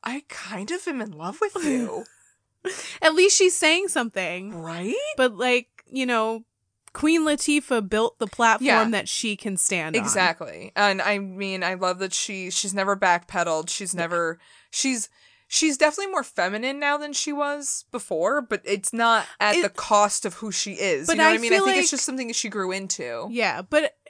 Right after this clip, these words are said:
Speaker 2: if you see just, like, street paparazzi pictures of her,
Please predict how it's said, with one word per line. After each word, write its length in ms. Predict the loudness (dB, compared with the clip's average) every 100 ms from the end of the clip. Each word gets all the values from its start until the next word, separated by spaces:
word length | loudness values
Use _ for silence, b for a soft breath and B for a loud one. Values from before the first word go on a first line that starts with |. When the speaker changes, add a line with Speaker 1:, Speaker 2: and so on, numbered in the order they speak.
| -8
Speaker 2:
if 240 | -4 -4 -2
you 420 | -2 0 0 -2
see 300 | -4 -2 -4
just, 280 | -4 -8 -4
like, 360 | -2 -2 -6 -8
street 480 | -6 -4 -6 -8
paparazzi 720 | -6 -6 -2 0 0 -2 -8 -8 _ _
pictures 400 | -8 -6 -6 -4
of 100 | -4
her, 300 | -2 -2